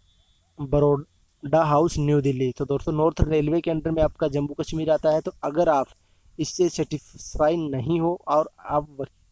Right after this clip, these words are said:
appeal करना चाहते हो, तो आप इस एड्रेस पर तीस दिन के अंदर अंदर जो डेट आपको दी गई है रिसीव स्लिप की, यहाँ पर सोलह अगस्त है, तो सोलह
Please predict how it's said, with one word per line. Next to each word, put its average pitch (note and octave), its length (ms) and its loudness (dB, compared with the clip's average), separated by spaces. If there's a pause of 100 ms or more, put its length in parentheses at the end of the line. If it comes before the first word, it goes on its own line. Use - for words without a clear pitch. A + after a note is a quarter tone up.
(120)
appeal E3+ 340 -4
करना D#3+ 300 0
चाहते C#3+ 320 -2
हो, D3+ 180 0 (460)
तो D3+ 80 2
आप D3+ 160 4 (120)
इस F#3+ 160 -6
एड्रेस D3+ 400 0
पर F3+ 160 0 (220)
तीस F3 220 -2
दिन D#3+ 180 2
के D#3 100 0
अंदर D3 220 2
अंदर D3 280 0
जो D#3 160 0
डेट C#3+ 340 0
आपको D3 300 0
दी D3+ 200 2
गई C#3+ 140 -2
है C#3+ 100 0
रिसीव C#3+ 320 -8
स्लिप D3+ 260 -10
की, D#3 220 -4 (460)
यहाँ C#3 140 0
पर D3+ 160 0
सोलह D3+ 360 2 (280)
अगस्त C#3 340 -2
है, D3+ 100 0
तो D#3 100 -2
सोलह E3+ 440 2